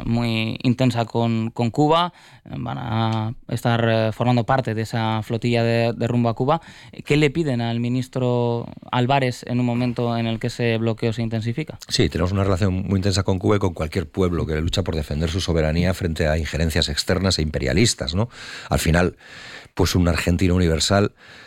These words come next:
Speaker 2: eh, Ernesto Guevara de la Serna decía aquello de "la solidaridad es la ternura de los pueblos". Pues a mí me gusta que, me gusta pertenecer a un pueblo como Euskal Herria, que sabe ser es-, especialmente tierno con los pueblos que sufren.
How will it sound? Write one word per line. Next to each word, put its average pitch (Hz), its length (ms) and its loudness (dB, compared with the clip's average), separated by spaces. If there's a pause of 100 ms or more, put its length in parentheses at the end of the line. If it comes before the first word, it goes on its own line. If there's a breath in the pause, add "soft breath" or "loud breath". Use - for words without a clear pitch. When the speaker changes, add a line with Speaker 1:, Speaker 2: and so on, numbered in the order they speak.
(140 loud breath)
Speaker 2:
eh, - 260 -2
Ernesto 87 300 0
Guevara 87 280 4
de 82 60 2
la 85 80 2
Serna 92 260 0
decía 87 180 0
aquello 90 240 2
de 90 60 2
"la 82 40 0
solidaridad 78 480 -2
es 95 80 -2
la 87 120 0
ternura 85 300 -2
de 78 60 0
los 71 140 -4
pueblos". 85 400 0
Pues - 400 -4
a 78 60 0
mí 80 80 0
me 78 200 0
gusta 80 380 0
que, 76 300 -2 (400 loud breath)
me 73 80 2
gusta 98 200 4
pertenecer 82 460 0
a - 20 2
un 82 80 0
pueblo 87 200 2
como 85 80 -2
Euskal 85 220 -2
Herria, 92 280 0
que 87 120 -2
sabe 80 260 0
ser 87 140 0
es-, - 580 -4 (240)
especialmente 87 640 0
tierno 90 280 0
con 87 120 0
los 78 100 -6
pueblos 85 320 -2
que 87 80 -4
sufren. 80 420 -2